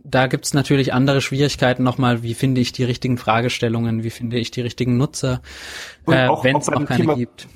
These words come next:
Speaker 2: genau,
Speaker 1: Ja.
Speaker 2: auch beim Thema Kommunikation, wem zeige ich das? Also Kommunikation kann ja auf der einen Seite sein, Kommunikation mit anderen Designern oder Kommunikation mit Entwicklern.
Speaker 1: Mhm.
Speaker 2: Das sind, die haben verschiedene Bedürfnisse. Andere Designer wollen
Speaker 1: Kunde?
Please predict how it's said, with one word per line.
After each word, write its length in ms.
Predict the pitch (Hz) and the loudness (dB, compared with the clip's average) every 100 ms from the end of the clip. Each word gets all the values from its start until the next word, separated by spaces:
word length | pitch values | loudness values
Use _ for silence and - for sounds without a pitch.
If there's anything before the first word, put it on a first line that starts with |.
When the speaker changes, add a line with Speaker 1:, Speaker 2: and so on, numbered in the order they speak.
| - | -10
Speaker 2:
genau, 180 | 135 107 | -6 -4
Speaker 1:
Ja. 120 | 113 | -2
Speaker 2:
auch 140 | 139 143 | -2 0
beim 180 | 143 135 | 0 0
Thema 180 | 139 131 | -2 -4
Kommunikation, 800 | - 180 151 - 113 - 113 107 | -2 0 0 0 -4 -4 -4 -2
wem 260 | 107 156 139 | 2 2 0
zeige 280 | - 104 98 | -2 -2 -2
ich 100 | - | -4
das? 280 | 110 104 - | -6 -6 -2
Also 320 | 113 123 127 - - | 2 2 0 -4 -4
Kommunikation 720 | 139 160 160 131 - 147 147 - | 0 2 2 0 0 0 0 -2
kann 140 | 127 | 0
ja 80 | 127 | 2
auf 80 | 117 | 0
der 140 | 117 | 0
einen 120 | 120 117 | 0 0
Seite 220 | 117 110 | 0 -2
sein, 280 | 104 104 101 | -2 -4 -4
Kommunikation 540 | 113 117 113 110 117 | -4 -2 -2 -4 -4
mit 100 | 104 | -6
anderen 280 | - 110 101 | -6 -6 -6
Designern 640 | 101 95 117 139 147 170 196 _ _ - | -4 2 2 4 2 0 -4 _ _ 0
oder 200 | 127 113 | 2 2
Kommunikation 840 | - 120 117 120 - - 104 104 | 2 2 2 0 -2 -2 -2 -2
mit 180 | 101 98 - - | -4 -6 -10 -8
Entwicklern. 640 | 104 - 131 143 160 180 - _ _ | -4 -2 -2 0 -2 -4 -12 _ _
Speaker 1:
Mhm. 260 | 107 107 131 _ | -18 -14 -16 _
Speaker 2:
Das 160 | 139 - | -2 -2
sind, 240 | 110 107 | -2 -2
die 60 | 123 | -2
haben 120 | 110 | -2
verschiedene 340 | 117 - 113 101 | -2 0 0 0
Bedürfnisse. 640 | 98 110 117 135 143 147 131 | -4 -6 -4 -2 -2 -2 -2
Andere 200 | 120 117 | 0 0
Designer 440 | 107 113 127 113 | 2 2 2 2
wollen 320 | 110 120 117 | 2 2 0
Speaker 1:
Kunde? 460 | - 143 143 151 | -2 -2 0 -2